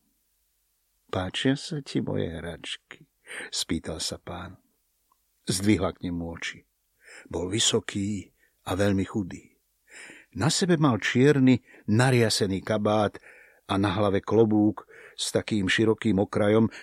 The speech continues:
že mu takmer nevidela do tváre. Rozoznávala iba hladko holenú bradu a ústa s tenkými, úzkými perami.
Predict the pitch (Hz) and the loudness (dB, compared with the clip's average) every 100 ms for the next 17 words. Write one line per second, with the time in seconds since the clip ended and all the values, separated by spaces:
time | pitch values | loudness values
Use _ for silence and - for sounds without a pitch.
0 | - 104 110 107 117 113 113 101 107 104 | -4 2 4 6 4 6 4 6 6 4
1 | 95 92 87 - - - - - - - | 4 2 2 -4 -12 -12 -10 -10 -12 -16
2 | _ _ _ _ _ - - - 104 110 | _ _ _ _ _ -20 -12 2 4 6
3 | 104 92 92 92 90 92 90 85 92 90 | 4 4 2 2 2 2 0 -2 -6 0
4 | 95 98 - 101 90 90 90 85 82 82 | 0 -2 -4 -4 -2 -2 -2 -4 -6 -4
5 | 92 92 101 107 _ _ _ _ - 101 | -6 -4 -8 -10 _ _ _ _ -4 -2
6 | - 127 139 - - 120 - - 143 147 | 0 2 2 0 0 -2 -2 2 4 4
7 | 131 135 131 123 117 - _ _ _ 135 | 2 4 6 4 2 -2 _ _ _ 0
8 | 120 - - 104 95 - 90 82 - - | 2 0 0 0 0 -2 -4 -4 -10 -16